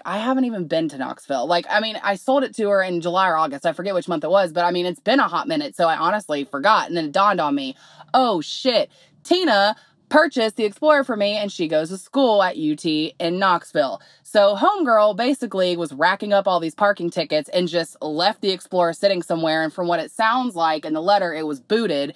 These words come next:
because it had a very specific date it was going to get towed on. And it's all in my name. So I start calling around. I'm, like, trying to get more information, whatever. Somehow this girl even accomplished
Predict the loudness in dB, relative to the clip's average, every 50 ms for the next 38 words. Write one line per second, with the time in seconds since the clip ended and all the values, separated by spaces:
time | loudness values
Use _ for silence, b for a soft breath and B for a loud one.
0 | B B B B B -4 0 0 2 2 0 0 0 2 0 2 2 2 2 2
1 | 0 -2 -4 -4 -4 -4 -2 -4 -2 0 0 0 0 0 -2 -4 -6 -6 -4 -2
2 | -2 0 -2 -2 -4 -6 -8 -4 -2 0 0 2 0 0 -2 -2 -4 -4 -6 -6
3 | -8 -12 -18 -20 -20 _ _ _ _ _ _ _ -20 -12 -6 -2 -2 0 0 0
4 | 0 -2 -2 -6 B B B B B B B B _ -4 -4 -2 2 4 4 4
5 | 4 4 2 0 0 0 2 2 0 0 0 -4 -6 -2 0 2 2 2 2 2
6 | 2 2 2 2 2 0 0 0 0 0 0 2 2 0 0 0 2 2 4 4
7 | 4 2 2 2 0 -2 -2 -2 0 0 0 0 -2 -4 -4 -4 -4 -4 -4 -4
8 | -2 -2 -2 -2 -2 -2 -4 -2 0 0 2 2 2 2 0 -2 b b b b
9 | b -2 0 2 2 2 2 2 4 4 4 2 0 -4 -4 0 2 4 4 6
10 | 4 2 0 -2 -4 -4 -4 -2 -2 -2 -2 0 0 0 0 0 0 2 2 2
11 | 2 0 -4 -10 -18